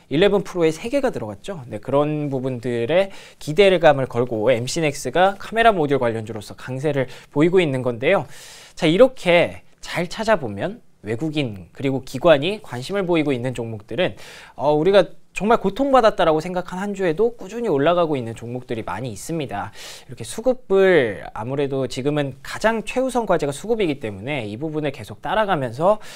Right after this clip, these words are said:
어, 매수를 뭐 똑같이 따라할 수는 없겠지만 이 종목에 대한 어떤 업황이라든가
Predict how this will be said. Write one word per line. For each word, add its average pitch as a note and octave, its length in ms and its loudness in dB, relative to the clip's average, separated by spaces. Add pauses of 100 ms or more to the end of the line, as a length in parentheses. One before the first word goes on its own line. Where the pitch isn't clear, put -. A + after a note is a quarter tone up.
(200)
어, F2 420 -14 (320)
매수를 G#3+ 480 4
뭐 A#2+ 260 -2
똑같이 B3+ 360 2
따라할 F#3+ 260 8
수는 E3+ 240 -2
없겠지만 A#2+ 960 -2
이 A#2+ 100 -8
종목에 E3+ 460 2
대한 C#3+ 340 0
어떤 G#2+ 220 -8
업황이라든가 D3+ 840 0